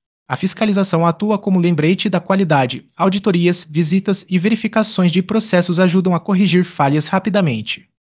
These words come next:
As certificações privadas e oficiais funcionam como selos de qualidade reconhecidos pelo cliente, ajudando a diferenciar produtos, justificar preços premium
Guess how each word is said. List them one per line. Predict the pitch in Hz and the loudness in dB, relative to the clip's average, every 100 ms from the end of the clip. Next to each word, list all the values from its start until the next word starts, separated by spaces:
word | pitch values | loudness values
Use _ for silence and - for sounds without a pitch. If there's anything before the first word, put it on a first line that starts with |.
| - | -8
As | 135 | -4
certificações | 190 190 - - 202 - 180 180 | -2 -4 -6 -6 -6 -4 -4 -2
privadas | 180 170 170 175 170 - | -2 0 0 0 -4 -6
e | 180 | -4
oficiais | 190 196 190 - 180 180 180 | -4 -4 -8 -2 0 0 -2
funcionam | - 180 - 190 196 | -6 -6 -4 -2 -2
como | 190 208 202 | -4 -6 -6
selos | - 156 156 143 | -4 -4 -4 -4
de | 180 | -6
qualidade | - 214 208 175 156 | -4 -4 -2 -2 -2
reconhecidos | 143 156 190 190 - 190 185 | -4 -4 -2 -2 -2 -6 -6
pelo | - 175 175 | -6 -6 -6
cliente, | 175 156 143 - 170 - _ - | -6 -4 -4 -6 -10 -12 _ -6
ajudando | 208 175 170 180 | -4 -2 -2 -2
a | |
diferenciar | 185 202 214 220 - 170 160 | -4 -4 -4 -4 -2 -2 -2
produtos, | 180 151 143 139 147 - _ _ | -4 -4 -4 -6 -10 -12 _ _
justificar | 185 - 214 196 165 165 | -6 -4 -6 -4 -6 -6
preços | 151 156 170 | -8 -6 -6
premium | - 185 160 143 | -6 -4 -4 -6